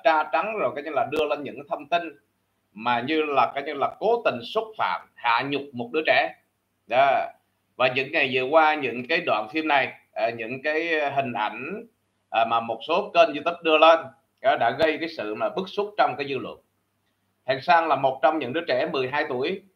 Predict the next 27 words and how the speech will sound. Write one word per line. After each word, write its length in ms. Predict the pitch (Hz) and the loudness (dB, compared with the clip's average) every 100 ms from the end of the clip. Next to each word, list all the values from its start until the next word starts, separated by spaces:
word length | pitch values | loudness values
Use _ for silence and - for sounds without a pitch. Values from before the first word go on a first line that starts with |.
| - | -4
à, 140 | 113 127 | -4 -2
nhưng 200 | 165 160 | -4 0
mà 140 | 135 | 0
bị 320 | 123 127 117 127 | 0 -2 -4 -4
một 300 | 127 120 - | -4 -4 -2
băng 240 | 180 170 160 | -2 -2 -2
YouTube 280 | 160 190 - | 0 0 0
là 220 | 131 120 120 | 0 0 0
khoảng 240 | 110 170 | -2 0
là 60 | 147 123 | -2 0
tầm 220 | 120 123 | -2 -2
mười 140 | 127 | -4
người, 360 | 127 135 120 - _ _ _ _ _ | 0 0 0 -6 _ _ _ _ _
à, 260 | 113 143 156 | 2 4 4
rồi 200 | 139 123 139 | 4 0 2
quay 220 | 175 170 | 2 2
lên 200 | 160 143 | 2 0
những 200 | 117 123 | -8 -6
thước 140 | 170 - | -8 2
phim 340 | 190 185 156 | 4 4 -2
rồi 200 | 123 117 104 | -4 -4 -4
vu 260 | 143 190 156 | 0 0 2
khống 360 | - 196 240 170 | 2 2 0 0
cho 120 | 156 | 0
thằng 200 | 113 110 | 0 -2
Sang 320 | 165 165 160 | 4 4 6
đó 140 | 170 | 4